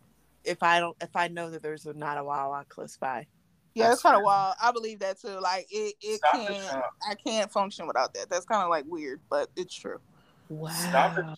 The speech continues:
Speaker 3: Shop is a giant.
Speaker 4: Mm, okay.
Speaker 3: And I think, I think Publix is, um,
Speaker 1: Acme?
Speaker 3: Shopper. Oh, maybe.
Speaker 1: Oh, no, no, no, you're right. And I hate Shopper. So.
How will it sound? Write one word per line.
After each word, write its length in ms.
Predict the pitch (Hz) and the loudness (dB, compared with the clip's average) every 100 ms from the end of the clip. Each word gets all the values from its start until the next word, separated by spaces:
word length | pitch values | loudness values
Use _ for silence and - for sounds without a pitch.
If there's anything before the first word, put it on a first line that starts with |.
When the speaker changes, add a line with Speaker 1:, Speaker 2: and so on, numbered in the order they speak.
| 147 | 4
Speaker 3:
Shop 240 | 135 - - | 4 2 -2
is 240 | 123 123 | -2 0
a 540 | 110 104 101 98 90 - - _ _ _ - 123 | -2 -2 -2 -4 -4 -8 -14 _ _ _ -20 -4
giant. 420 | 123 113 - - _ _ _ _ _ _ _ _ - | 0 0 -2 -10 _ _ _ _ _ _ _ _ 6
Speaker 4:
Mm, 400 | 180 165 143 143 | 6 6 2 2
okay. 380 | 185 175 160 165 - | 0 0 -6 -6 -8
Speaker 3:
And 100 | - 170 | 2 4
I 40 | - | 4
think, 360 | 156 156 156 - - | 2 0 -2 -10 -4
I 80 | 135 | -2
think 300 | 165 175 - | -2 -6 -4
Publix 520 | 151 147 131 113 - - | 0 0 0 -4 -8 -4
is, 260 | 120 113 104 | -4 -4 -4
um, 600 | - 101 98 95 95 92 - - - _ - | -4 -2 -4 -6 -12 -18 -12 -12 -12 _ 2
Speaker 1:
Acme? 320 | 160 - 190 | 2 2 -4
Speaker 3:
Shopper. 460 | 190 - - - - _ _ _ _ _ - | 2 2 0 -10 -10 _ _ _ _ _ 4
Oh, 340 | 131 117 107 - - | 6 6 4 -2 -4
maybe. 320 | 120 117 - _ _ | -4 -4 -6 _ _
Speaker 1:
Oh, 120 | 170 160 - - | -2 -2 -6 -8
no, 160 | 190 | -6
no, 100 | 190 | -4
no, 120 | 175 156 | -4 -4
you're 180 | 180 | -4
right. 280 | 165 170 139 _ _ _ _ _ _ _ _ _ _ - | -4 -6 -8 _ _ _ _ _ _ _ _ _ _ 0
And 140 | 196 196 | 2 4
I 120 | 180 | 2
hate 600 | - - - _ 175 - - - | -4 -20 -20 _ -20 -20 -20 -20
Shopper. 160 | - - - _ _ _ _ _ _ | -20 -20 -20 _ _ _ _ _ _
So. 80 | - | -10